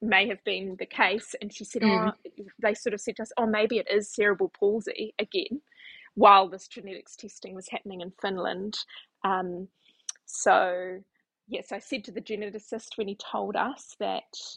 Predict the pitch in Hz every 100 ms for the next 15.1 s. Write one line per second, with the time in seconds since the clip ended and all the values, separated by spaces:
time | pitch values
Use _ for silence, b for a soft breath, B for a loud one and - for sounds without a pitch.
0 | - 202 190 190 190 190 - - 202 196
1 | 180 254 269 294 311 - - - - 208
2 | 190 202 - - - - 202 - - 220
3 | 214 220 208 - - 214 202 202 - 202
4 | 190 196 196 - 202 - 392 - - -
5 | _ b b b - 240 226 208 - 269
6 | 202 - - - - - 220 - 233 -
7 | - - 202 208 _ _ b b b b
8 | - 202 185 185 175 180 196 196 196 _
9 | _ _ _ _ _ _ - _ _ _
10 | _ 208 - _ 202 - - - 175 196
11 | 190 - - 147 - - - b b b
12 | _ _ - - 208 185 185 208 190 196
13 | 202 - 202 214 226 392 440 _ B B
14 | B B 226 196 208 220 208 202 196 196